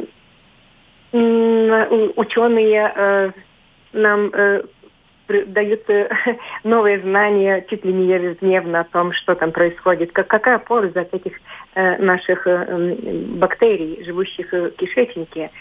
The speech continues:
И оказывается, что они, э, не только что принимают участие в расщеплении пищи, но и что они ответственны за иммунную систему. Если будет интересно, я расскажу попозже, как это всё происходит.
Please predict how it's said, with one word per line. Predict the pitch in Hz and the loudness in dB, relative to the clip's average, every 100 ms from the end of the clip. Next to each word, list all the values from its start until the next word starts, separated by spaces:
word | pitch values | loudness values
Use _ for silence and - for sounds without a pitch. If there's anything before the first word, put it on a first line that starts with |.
| - - - | -20 -20 -6
И | 214 220 | 2 2
оказывается, | 220 208 240 220 196 185 - 190 | 4 2 2 0 -2 -4 -2 -4
что | - - | -2 0
они, | 202 208 285 349 - - - | 2 4 2 -2 -8 -14 0
э, | 208 214 | 2 2
не | 214 | 0
только | 214 240 220 | 0 0 0
что | 208 - 208 202 190 | -2 0 0 0 -4
принимают | 202 208 208 202 | -2 0 0 -2
участие | 190 208 208 - 190 | -2 0 -2 0 -2
в | 180 | 0
расщеплении | 175 175 - 214 233 196 | -4 -6 0 2 2 0
пищи, | 180 190 180 - 160 165 - - - | -2 -2 -2 -2 -8 -10 -14 -20 -4
но | 196 196 202 202 | 2 4 4 2
и | 202 196 196 196 | 0 2 2 0
что | - 196 | -2 0
они | 202 202 | 2 0
ответственны | 196 202 208 208 185 185 | -2 0 0 -2 -6 -6
за | 170 180 | -2 0
иммунную | 180 196 208 185 175 | 2 2 2 0 -2
систему. | - - 180 170 165 | -10 -8 -2 0 0
Если | 165 165 170 - 175 | 0 0 -2 -2 -2
будет | 165 170 160 | 0 0 -2
интересно, | 170 196 208 190 | 0 2 2 0
я | 165 | -4
расскажу | 165 - 165 165 | -4 -8 -6 -4
попозже, | 160 175 165 160 | -2 0 0 0
как | - 247 247 | 0 0 0
это | 185 165 | -4 -4
всё | - | -4
происходит. | 170 160 160 - 226 208 151 | 0 0 0 0 0 0 -4